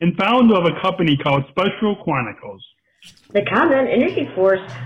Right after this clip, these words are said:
Speaker 2: program is a program that hires people with disabilities to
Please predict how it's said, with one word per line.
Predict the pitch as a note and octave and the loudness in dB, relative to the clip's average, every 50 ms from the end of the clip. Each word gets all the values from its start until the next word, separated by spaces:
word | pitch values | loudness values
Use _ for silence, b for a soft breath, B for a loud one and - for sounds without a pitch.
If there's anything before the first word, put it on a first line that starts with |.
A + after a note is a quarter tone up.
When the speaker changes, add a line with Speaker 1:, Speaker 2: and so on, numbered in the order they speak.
| - - - | -16 -8 -2
Speaker 2:
program | - G#3 G3+ G3+ F#3+ F#3 F3+ F3+ G3+ C#4 - | 0 2 2 2 2 0 0 0 0 -2 -2
is | F3+ F#3 F#3+ | -4 -4 -4
a | F3+ - | -6 -2
program | - G3 G3 G#3 A3 A#3 A#3+ B3+ B3+ | 0 2 2 4 4 2 2 0 0
that | B3+ - F3+ | -2 -4 -4
hires | E3+ E3+ F3 F3+ F#3 F#3 - - | -2 0 0 0 0 -4 -6 -10
people | - - G#3+ A3 | -10 -4 0 2
with | A3+ A3+ A3+ | 2 2 2
disabilities | A3+ A#3 - D4 - A3 F#3+ F3+ F3+ F3 E3 E3+ F3 F#3 B B B B B _ _ | 0 0 0 0 0 0 0 0 -2 -4 -6 -8 -8 -10 B B B B B _ _
to | - G3+ | -10 -10